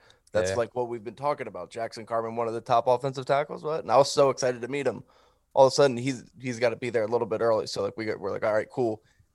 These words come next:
Speaker 1: James decides the one time that I have to be there early to not follow his normal schedule.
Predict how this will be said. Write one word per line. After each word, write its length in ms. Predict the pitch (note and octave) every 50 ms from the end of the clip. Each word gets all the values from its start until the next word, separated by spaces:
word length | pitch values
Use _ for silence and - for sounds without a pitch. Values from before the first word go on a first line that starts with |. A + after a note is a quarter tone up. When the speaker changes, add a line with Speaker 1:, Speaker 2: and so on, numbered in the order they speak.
| B2 A#2+
Speaker 1:
James 400 | - - D#3 E3+ F#3 F3+ D3 B2+
decides 640 | A#2+ C3 - - B2 A2+ A2+ A2 A2 G#2 - - - -
the 140 | G#2 A#2
one 720 | G#2 G#2 G2+ G#2 G#2+ A2+ B2+ C#3+ D#3 E3 E3+ F#3 F#3 - - - _ _ _ _ _ _ _
time 420 | - C#3 D3 D3 C#3 B2 A2 G#2 G2+
that 120 | A2 G#2
I 100 | G#2+ A2
have 220 | A#2+ C3 B2+ B2 -
to 40 | G#2
be 140 | A2 B2
there 140 | A2+ A#2 G#2+
early 360 | D2 F#2+ A#2 A#2 G#2+ G2+ F#2+ F#2 - -
to 100 | C3 A#2
not 400 | G#2+ A2+ A2+ A#2 A#2+ - - _
follow 300 | - A2+ A#2 A#2 A#2 A#2
his 160 | A#2 A2 -
normal 260 | A#2 A#2 A2+ A2 A2+ A2
schedule. 580 | - - A#2+ A#2 A#2 B2+ B2+ C#3+ D#3 D3+ -